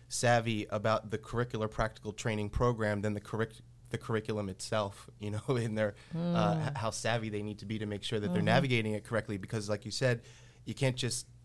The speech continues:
Speaker 1: rely on, on the school to know what's going on,
Speaker 2: Right.
Speaker 1: um, or, or the government even to be having, uh, uh, uh, giving a reliable, uh, you know, uh, prediction about whether this benefit is something that you can maintain or not.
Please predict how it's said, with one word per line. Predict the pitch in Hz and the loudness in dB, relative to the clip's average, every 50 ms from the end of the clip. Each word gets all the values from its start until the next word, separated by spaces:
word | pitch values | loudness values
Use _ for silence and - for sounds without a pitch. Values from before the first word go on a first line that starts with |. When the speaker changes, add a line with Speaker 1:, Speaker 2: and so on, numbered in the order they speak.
| - - - - - - - - - | -20 -20 -20 -20 -20 -20 -18 -6 -2
Speaker 1:
rely | 120 117 113 117 113 117 120 | 0 4 6 6 6 6 6
on, | 104 107 110 107 104 104 - | 4 2 0 -2 -4 -4 -2
on | 107 104 104 | -2 -2 -2
the | 101 | -4
school | 101 - - - 131 131 123 110 107 | -6 -6 -4 -2 -2 0 0 -2 -4
to | 110 - 117 | -6 -6 -4
know | 107 107 | -4 -2
what's | 104 101 101 - | -2 -4 -6 -6
going | - - 104 101 104 101 | -6 -4 -4 -4 -2 -2
on, | 104 117 120 113 104 101 101 101 - - 160 | 0 0 0 0 0 -2 -2 -4 -6 -6 -6
Speaker 2:
Right. | 170 175 170 165 | -4 -4 -2 0
Speaker 1:
um, | 107 107 104 107 107 | 0 2 2 2 0
or, | - 110 107 | 0 0 0
or | 110 110 110 | 2 0 0
the | 104 104 | 0 0
government | 92 113 113 127 127 110 110 107 101 | 2 2 2 4 2 2 0 -2 -2
even | 110 110 104 107 104 | -2 -2 -2 -4 -4
to | 104 - | -6 -6
be | 101 101 104 104 101 | -6 -4 -4 -4 -4
having, | 104 104 107 101 104 101 98 101 101 - - | -4 -4 -4 -4 -4 -4 -6 -8 -10 -8 -6
uh, | 107 | -6
uh, | 101 98 98 95 - - 98 - - 104 | -4 -4 -4 -6 -6 -8 -10 -8 -6 -4
uh, | 101 101 98 98 95 - - | -4 -4 -4 -6 -8 -10 -4
giving | 104 120 110 113 110 | -4 -2 0 0 0
a | 110 | 0
reliable, | 101 104 101 101 107 110 107 101 104 104 104 98 95 - - - - - - - - - - - | 0 2 4 4 4 4 2 0 0 -2 -4 -4 -6 -10 -16 -20 -20 -20 -20 -20 -20 -20 -12 -8
uh, | 101 95 95 92 90 95 - | -6 -6 -6 -6 -8 -10 -10
you | - 107 | -10 -8
know, | 95 92 90 92 - - - - - 107 | -6 -6 -6 -8 -10 -14 -20 -16 -10 -8
uh, | 104 98 92 95 95 | -6 -6 -4 -4 -6
prediction | - - 120 110 131 151 - - 107 101 | -4 -4 -2 0 0 0 0 -2 -4 -4
about | 98 104 101 - | -4 -4 -2 -2
whether | 104 104 104 | -2 -2 -2
this | 98 101 101 - | -4 -6 -6 -4
benefit | - 113 110 107 - 104 101 | -2 -2 -2 -2 -4 -6 -6
is | 95 - | -4 -4
something | - 104 87 104 | -6 -4 -4 -2
that | 98 98 95 - | -2 -2 -2 -2
you | 104 | -4
can | - 95 | -2 -2
maintain | 95 95 95 - - 117 117 113 | -2 -2 -2 -2 -2 -2 -2 -2
or | 98 | -2
not. | 95 90 90 - | -2 -4 -6 -8